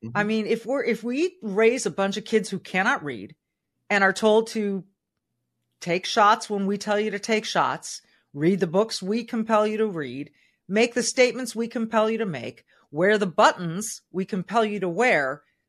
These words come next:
Speaker 2: then we are no longer a free country. Um,
Speaker 1: No.
Speaker 2: and, and it, and it's, we're just, as, as everyone, Reagan, anyone else has always said, we're one generation away.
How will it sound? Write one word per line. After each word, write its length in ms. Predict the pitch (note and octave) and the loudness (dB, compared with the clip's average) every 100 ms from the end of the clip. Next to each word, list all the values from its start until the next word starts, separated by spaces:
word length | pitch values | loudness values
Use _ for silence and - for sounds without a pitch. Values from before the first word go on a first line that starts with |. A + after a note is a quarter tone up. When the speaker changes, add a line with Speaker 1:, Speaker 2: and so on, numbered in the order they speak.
| _ | _
Speaker 2:
then 240 | - G#3+ A#3+ | -4 -2 0
we 140 | D4 | 2
are 120 | D#4+ | 2
no 160 | A#3+ B3+ | 2 0
longer 380 | A#3+ A#3+ G3 E3 | 2 2 2 -2
a 40 | |
free 260 | D#3+ A3 G3 | -2 -4 -4
country. 480 | G#3 G#3+ G#3+ A#2+ - _ _ _ _ - | -2 -6 -6 -14 -18 _ _ _ _ -6
Um, 240 | E3+ F3+ | -2 -2
Speaker 1:
No. 40 | F3+ | -2
Speaker 2:
and, 280 | F#3+ G3 - - | -2 -2 -2 0
and 160 | G3 | 2
it, 200 | G3+ - - | 0 -2 -2
and 180 | G#3 G3+ | 0 2
it's, 280 | B3 - - | 2 0 -10
we're 300 | - G3 A3+ | -8 -2 0
just, 280 | A3 B3 A#3 G#3 - _ _ - | 0 -4 -4 -6 -8 _ _ -4
as, 280 | D#3+ D3+ - | -4 -4 -8
as 160 | D#3+ D#3+ | -6 -2
everyone, 720 | F3 A3 A#3+ A#3+ A#3+ A3+ F#3 | 0 0 0 0 -2 -6 -10
Reagan, 420 | - D#3+ G#3+ G#3+ A3 | -8 -2 0 0 0
anyone 280 | A#3 A3+ A3 | 0 0 0
else 180 | G3+ | 0
has 120 | F#3+ F3+ | -2 -2
always 220 | F3+ F3+ | -2 -2
said, 140 | F3 | -4
we're 140 | D3+ D3+ | -4 -4
one 360 | D3+ F#3+ G3+ | -4 -2 -4
generation 760 | G3 F#3 F3 F3 E3+ E3 - E3 | -4 -6 -4 -4 -6 -6 -8 -10
away. 500 | - D#3+ D#3+ D3+ - | -8 -6 -4 -4 -8